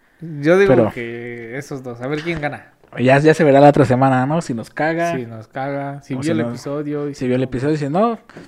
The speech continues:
Speaker 2: ¿qué haces aquí, po?".
Speaker 1: Sí, la neta.
Speaker 2: Pero ya, te esperamos para otra semana, ya que
Speaker 1: Así es,
Speaker 2: esperamos
Speaker 1: y a
Speaker 2: que ya
Speaker 1: ustedes
Speaker 2: esté.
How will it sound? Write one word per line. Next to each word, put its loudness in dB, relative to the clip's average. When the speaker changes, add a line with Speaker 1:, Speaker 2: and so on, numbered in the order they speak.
Speaker 2:
¿qué -6
haces -4
aquí, -10
po?". -18
Speaker 1:
Sí, -12
la -14
neta. -20
Speaker 2:
Pero 4
ya, 8
te 2
esperamos 8
para 10
otra 6
semana, 4
ya 6
que 6
Speaker 1:
Así 0
es, 2
Speaker 2:
esperamos 4
Speaker 1:
y -
a -12
Speaker 2:
que 2
ya 8
Speaker 1:
ustedes -
Speaker 2:
esté. 4